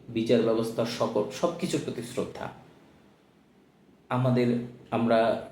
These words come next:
ছোটবেলায় একটা কবিতা অনেক বেশি পড়ে আসছি যে, "আমাদের দেশে হবে সেই ছেলে কবে, কথায় না বড় হয়ে কাজে বড় হবে।" সমগ্র জাতি, বাঙালি জাতি আজ অপেক্ষায় আছে যে সেই ছেলেটা আসলে আসবে কিনা।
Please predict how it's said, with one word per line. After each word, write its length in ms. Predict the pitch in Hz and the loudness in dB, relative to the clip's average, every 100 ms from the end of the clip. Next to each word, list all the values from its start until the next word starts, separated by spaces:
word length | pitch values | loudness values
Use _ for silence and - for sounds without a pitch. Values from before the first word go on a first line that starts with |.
| - | -10
ছোটবেলায় 440 | - 131 120 117 | -2 4 6 4
একটা 160 | 110 - - | 2 -2 -2
কবিতা 300 | 107 101 107 92 - - | -2 0 -2 -2 -10 -6
অনেক 240 | 127 117 107 | 0 0 0
বেশি 240 | 101 - | -4 -4
পড়ে 200 | 113 101 | 0 0
আসছি 300 | 98 - 104 | -2 -6 -6
যে, 340 | 101 101 101 - | -2 0 0 -2
"আমাদের 500 | 110 107 101 104 101 | -2 -2 0 0 -2
দেশে 280 | 101 - 101 | -4 -6 -6
হবে 380 | 104 95 98 95 - - - - | -4 -2 -2 -2 -8 -20 -20 -18
সেই 340 | - - 110 113 | -10 -4 -2 -2
ছেলে 320 | - 104 95 - | -2 -4 -4 -4
কবে, 440 | 92 101 98 90 - - - - - | -2 0 0 -2 -8 -16 -20 -20 -6
কথায় 360 | 107 - 107 104 | -4 -4 -4 -2
না 160 | 101 92 | -2 0
বড় 200 | 92 98 | 0 0
হয়ে 300 | - 92 87 - - - - | -2 -4 -4 -8 -18 -20 -10
কাজে 260 | - 92 92 | -6 -4 -4
বড় 180 | 92 90 | -6 -6
হবে।" 260 | 87 - - - - - - - - _ _ _ _ _ - | -6 -10 -12 -16 -20 -20 -20 -20 -20 _ _ _ _ _ -18
সমগ্র 440 | - 175 190 165 | -4 0 2 2
জাতি, 460 | 135 110 95 - 101 - - - | 4 4 4 0 -4 -6 -16 -4
বাঙালি 400 | 101 104 101 98 | 0 2 2 0
জাতি 260 | 101 - | 0 0
আজ 200 | 92 - - - - - | -2 -4 -10 -20 -20 -6
অপেক্ষায় 540 | 104 - 107 - 101 87 | -4 -2 -4 -4 -4 -4
আছে 240 | 85 - - - - - - - - - - | -6 -16 -20 -20 -20 -20 -20 -20 -20 -20 -14
যে 80 | |
সেই 340 | 107 - 143 147 | -10 -4 -2 -2
ছেলেটা 440 | - 113 107 92 | -4 -4 -2 -2
আসলে 260 | 95 - 104 | -4 -4 -4
আসবে 320 | 92 - - - | -4 -8 -14 -14
কিনা। 180 | - | -14